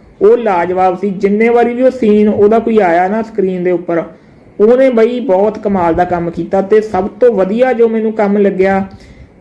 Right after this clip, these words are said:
ਇਸ ਫਿਲਮ ਦੇ ਵਿੱਚ, ਜੋ ਇਹਦਾ ਫਿਲਮ ਦਾ ਵਿਲਨ ਆ, ਉਹ ਤੰਗਾ ਬਲੀ ਵਾਲਾ ਆਪਣਾ ਐਕਟਰ, ਉਹਨੇ ਬਹੁਤ ਜ਼ਬਰਦਸਤ ਕੰਮ ਕੀਤਾ ਬਈ। ਉਹਦਾ ਜਦੋਂ ਹੀ ਸਕਰੀਨ ਤੇ ਹੁੰਦਾ ਫਿਲਮ ਦੇ ਵਿੱਚ, ਮੈਨੂੰ ਲੱਗਦਾ ਵੀ ਮੇਨ ਜਾਨ ਹੀ ਉਹ ਪਾਉਂਦਾ।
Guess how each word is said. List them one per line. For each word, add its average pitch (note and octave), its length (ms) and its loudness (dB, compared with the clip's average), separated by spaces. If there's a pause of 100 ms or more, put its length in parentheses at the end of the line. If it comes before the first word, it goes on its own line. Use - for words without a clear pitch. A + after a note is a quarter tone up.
ਇਸ G3 120 0
ਫਿਲਮ G3+ 420 -2
ਦੇ A#3 120 4
ਵਿੱਚ, G3+ 280 0
ਜੋ G#3 260 4
ਇਹਦਾ A#3 160 4
ਫਿਲਮ G#3+ 220 -4
ਦਾ A#3+ 100 0
ਵਿਲਨ G3+ 440 0
ਆ, D3 100 -6 (880)
ਉਹ G#3 80 2
ਤੰਗਾ G#3 420 2
ਬਲੀ G3+ 260 -2
ਵਾਲਾ F#3 240 2
ਆਪਣਾ F3+ 220 -8
ਐਕਟਰ, F3 480 -6
ਉਹਨੇ A#3+ 260 2
ਬਹੁਤ G3+ 380 0
ਜ਼ਬਰਦਸਤ F#3 600 -2
ਕੰਮ F3 220 -6
ਕੀਤਾ E3 260 -2
ਬਈ। F#3 200 2
ਉਹਦਾ G#3 640 4
ਜਦੋਂ G3 280 2
ਹੀ A3 80 0
ਸਕਰੀਨ F3+ 420 -2
ਤੇ F#3+ 260 0 (500)
ਹੁੰਦਾ F3+ 280 2
ਫਿਲਮ A3+ 300 -2
ਦੇ C4 100 2
ਵਿੱਚ, B3+ 180 -4
ਮੈਨੂੰ A#3+ 220 -6
ਲੱਗਦਾ A#3+ 220 0
ਵੀ B3+ 120 -4
ਮੇਨ G#3+ 480 0
ਜਾਨ F#3 300 0
ਹੀ G#3+ 180 -2
ਉਹ A#3 140 4
ਪਾਉਂਦਾ। E3+ 420 -4